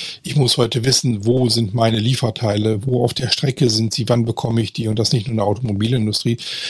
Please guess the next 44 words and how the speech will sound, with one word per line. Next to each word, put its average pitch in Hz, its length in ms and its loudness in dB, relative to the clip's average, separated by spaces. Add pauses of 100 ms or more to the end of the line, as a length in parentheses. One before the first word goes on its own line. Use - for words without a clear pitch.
(120)
Das 117 240 0 (120)
erstreckt - 380 -2
sich 120 160 0
eigentlich 117 180 0
über 120 140 2
jede 135 380 2
Industrie, 131 680 0
die 113 500 -2
irgendwie 117 640 0
wir 113 100 0
uns 107 140 -2
vorstellen 107 500 -2
können. 104 300 -2 (480)
Und 135 140 0
es 120 80 2
ist 139 60 -2
nur 131 100 2
noch 113 80 0
eine 120 100 0
Frage 117 320 0
der 113 100 -2
Zeit, 127 340 0
bis - 200 0
es - 240 -2
dort 113 240 0
ankommt. 110 500 -2
Und, 110 360 -2
äh, - 20 2 (260)
wer 110 480 2
heute 117 260 0
den 120 140 -2
Zug - 220 0
nicht 131 120 0
verpassen 127 500 0
will, 135 160 4
der 120 120 2
sollte 117 260 0
sich 113 340 -2 (200)
dringend 127 480 0
Gedanken 113 400 0
dazu 127 300 0
machen, 127 380 2 (760)
wie 131 260 0
er, 117 320 4